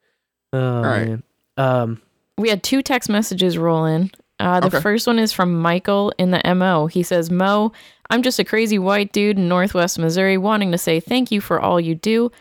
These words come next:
Speaker 3: I really appreciate you sharing your perspective of current and past events."
Speaker 2: Thank you for, you're saying, appreciating the show. I mean, y'all, you all are what make it happen, uh, as far as showing up and,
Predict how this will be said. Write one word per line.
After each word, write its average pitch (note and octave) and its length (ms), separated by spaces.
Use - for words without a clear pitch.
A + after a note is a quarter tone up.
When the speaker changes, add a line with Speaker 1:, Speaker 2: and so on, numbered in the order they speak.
Speaker 3:
I - 80
really A3 320
appreciate G3+ 580
you G3+ 140
sharing F#3+ 340
your E3 120
perspective F3+ 680
of E3 160
current F#3+ 400
and E3 140
past F3+ 400
events." - 560
Speaker 2:
Thank D#3 200
you E3+ 80
for, C#3 460
you're A#2+ 100
saying, C3+ 220
appreciating C3 520
the A#2+ 60
show. B2 460
I - 20
mean, A#2 220
y'all, C3 420
you A#2 240
all C#3 400
are A#2 120
what A2+ 160
make A#2 200
it A#2 160
happen, A2+ 520
uh, A2+ 440
as A2 140
far A#2+ 300
as A2+ 80
showing A#2 380
up A#2+ 220
and, G#2+ 260